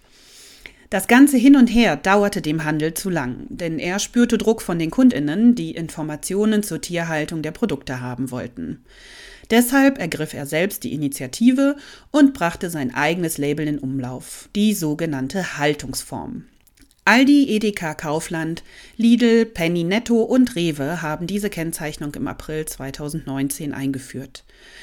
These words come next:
Geregelt ist die Haltung von Schweinen, Hähnchen, Puten und Rindern, wobei die niedrigste Stufe, Stufe eins, den gesetzlichen Mindeststandard kennzeichnet. Das ist also der aktuelle Stand.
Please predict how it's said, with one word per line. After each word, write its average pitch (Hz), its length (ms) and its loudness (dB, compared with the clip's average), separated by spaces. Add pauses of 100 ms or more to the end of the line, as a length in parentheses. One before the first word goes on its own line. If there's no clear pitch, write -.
(260)
Geregelt 240 460 6
ist - 180 -6
die 151 100 -4
Haltung 165 380 0
von 135 180 -6
Schweinen, 220 800 0
Hähnchen, 160 580 -4
Puten 208 420 -2
und 131 200 -4
Rindern, 247 500 6 (340)
wobei 233 300 0
die 190 120 -2
niedrigste 165 580 -2
Stufe, 170 480 -6
Stufe - 340 -10
eins, 135 420 -2
den 226 220 2
gesetzlichen 147 600 -6
Mindeststandard 127 760 -8
kennzeichnet. 127 840 -12 (840)
Das 196 220 2
ist 240 180 2
also 185 260 2
der 180 180 0
aktuelle 165 400 -4
Stand. - 560 -2